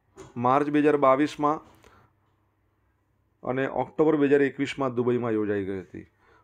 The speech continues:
વર્લ્ડ બ્લોકચેન સમિટ એ વિશ્વભરના ઓગણીસ કરતાં વધારે સ્થળો, સ્થળો હોય ત્યાં મેળાવડાઓની વૈશ્વિક શ્રેણી છે.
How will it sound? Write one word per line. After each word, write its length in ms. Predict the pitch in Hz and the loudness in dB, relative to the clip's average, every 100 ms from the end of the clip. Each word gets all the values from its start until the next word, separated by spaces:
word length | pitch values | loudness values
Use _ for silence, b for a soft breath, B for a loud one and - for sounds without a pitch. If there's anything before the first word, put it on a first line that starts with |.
| - | -14
વર્લ્ડ 500 | 107 131 156 180 175 | -2 4 6 6 2
બ્લોકચેન 520 | 147 147 147 - 160 | 0 0 0 0 -2
સમિટ 340 | 156 151 151 151 | 0 -2 0 2
એ 60 | |
વિશ્વભરના 800 | 139 131 - 147 135 139 143 143 | 2 0 -2 -2 0 -2 0 0
ઓગણીસ 540 | - 127 127 147 160 | -2 -2 0 0 -2
કરતાં 380 | - 143 143 139 | -2 -2 2 0
વધારે 320 | 120 127 135 | 0 -2 0
સ્થળો, 460 | 143 131 127 127 - | -2 0 -2 -2 -6
સ્થળો 340 | - - 131 127 | -12 -4 -2 0
હોય 260 | 139 131 | 0 -2
ત્યાં 200 | 110 123 | -2 -6
મેળાવડાઓની 640 | 117 117 131 135 131 127 139 | -4 -2 -2 0 -2 -2 -4
વૈશ્વિક 460 | 113 117 117 131 117 | -4 -4 -4 -8 -6
શ્રેણી 320 | 107 107 107 | -6 -6 -6
છે. 240 | 101 92 | -8 -14